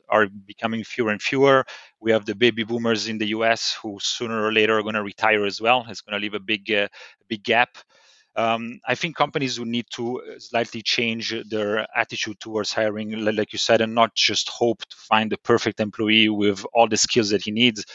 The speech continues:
but really develop skills in-house and focus much more on retaining, but also reskilling,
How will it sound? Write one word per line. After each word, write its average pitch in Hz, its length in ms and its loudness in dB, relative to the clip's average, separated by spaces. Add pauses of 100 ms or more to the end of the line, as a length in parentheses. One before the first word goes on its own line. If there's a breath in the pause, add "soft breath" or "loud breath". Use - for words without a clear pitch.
(300 loud breath)
but 107 100 -4
really 113 380 0 (300 soft breath)
develop 120 480 2
skills 107 420 -2
in-house 104 640 -2
and 101 260 -8
focus - 460 -6
much 117 360 0
more 117 320 0
on 107 280 -4
retaining, 139 580 -2
but 110 140 6
also 110 500 -2 (340 loud breath)
reskilling, 131 840 2